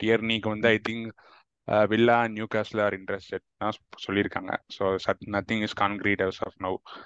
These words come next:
அஹ், other than departures வந்தீங்கன்னா, டிஃபென்ஸ்ல, மீன்ஸ், அவ்வளவுதான் நினைக்கிறேன். செட்ரிக் also could leave-ன்னு தான் சொ-, போட்டிருக்காங்க. So, அவனும் போனோம். ரைட் பேக்ல பேசிட்டு இருக்கிறப்போ நம்ம அவனும் கிளம்பணும்.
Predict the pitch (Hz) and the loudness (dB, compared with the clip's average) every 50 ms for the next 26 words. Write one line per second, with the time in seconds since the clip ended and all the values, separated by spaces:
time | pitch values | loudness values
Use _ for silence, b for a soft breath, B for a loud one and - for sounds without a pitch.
0 | B B B _ _ - 113 107 104 101 98 98 95 98 98 95 101 104 101 - | B B B _ _ -4 2 4 6 6 6 6 6 4 2 2 2 0 2 2
1 | 110 110 110 107 104 107 - - 117 113 - - 113 107 - - 104 101 101 101 | 2 2 2 0 -2 0 4 6 6 6 6 4 0 0 0 -4 -6 -6 -6 -8
2 | 104 104 113 117 117 113 101 107 107 104 - - - 113 110 110 - - - - | -4 -2 0 0 0 0 0 0 0 -2 -2 -2 -4 -2 -2 -4 -8 -8 -2 2
3 | 117 110 110 110 107 107 107 107 107 - - 120 123 117 107 101 - - - - | 4 4 6 6 6 4 4 2 0 -2 -4 -6 -8 -8 -8 -10 -14 -16 -14 -8
4 | - 104 104 101 101 101 107 107 101 98 98 101 - - 117 110 - - 127 113 | -2 0 4 4 4 4 4 2 2 0 -2 -2 0 0 -2 -2 2 0 0 2
5 | - 113 107 104 101 - 117 113 110 104 - B B B B B B B _ - | 4 4 4 4 2 2 2 2 2 2 -2 B B B B B B B _ -6
6 | - 101 - 98 98 98 98 98 98 98 98 101 107 104 - - 92 - 101 98 | -4 -4 -4 -2 -2 0 2 2 0 0 -2 -4 -4 -4 -2 -6 -4 0 -2 -2
7 | - - 92 95 92 87 87 - - _ _ _ - - 123 120 120 135 147 151 | -2 -2 -4 -4 -6 -6 -6 -12 -12 _ _ _ 2 6 8 8 8 8 6 6
8 | 143 127 127 120 110 104 101 98 104 107 113 117 117 123 113 104 110 110 - 107 | 4 6 2 2 2 2 0 2 4 2 2 4 4 4 4 4 2 2 2 2
9 | 104 - 117 104 104 101 98 104 101 101 110 107 101 101 98 95 104 110 113 113 | -2 -2 -4 -2 -2 -2 0 0 -2 -2 -2 -6 -2 0 0 0 0 0 -2 0
10 | - 104 104 104 104 95 95 98 - | 0 0 0 0 -2 -6 -10 -10 -14